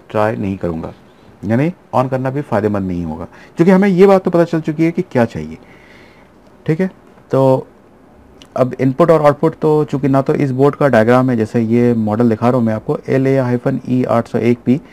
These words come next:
तो हो सकता है कुछ India में specific लोग हैं जिसके पास हो सकता है ये diagram हो, मेरे पास तो नहीं है, तो मैं तुक्के से चेंज, check करूँगा कि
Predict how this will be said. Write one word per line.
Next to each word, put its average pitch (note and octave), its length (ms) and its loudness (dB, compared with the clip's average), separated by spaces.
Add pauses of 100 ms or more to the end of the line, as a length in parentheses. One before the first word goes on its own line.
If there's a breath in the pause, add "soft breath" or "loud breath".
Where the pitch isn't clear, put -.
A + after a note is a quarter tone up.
(440 loud breath)
तो D3+ 220 2
हो D#3+ 100 2
सकता E3 240 0
है D#3+ 40 0
कुछ D#3+ 220 -6
India C3 280 0
में C3+ 200 -2
specific B2+ 420 -4
लोग B2 200 2
हैं C3+ 180 -4 (240)
जिसके A2+ 220 -4
पास A2 200 -2
हो A#2 120 -4
सकता B2 220 -4
है B2 60 2
ये A#2+ 80 2
diagram A2+ 320 0
हो, A#2+ 180 0 (600 loud breath)
मेरे D3+ 140 0
पास D#3+ 200 2
तो D#3+ 80 -2
नहीं D3 200 0
है, E3+ 120 -4 (300)
तो A2+ 340 2
मैं C3 300 -2 (320)
तुक्के C3 220 -2
से B2+ 100 0
चेंज, A#2 220 -2 (220)
check B2 140 0
करूँगा A#2+ 320 0 (840)
कि A2 200 -8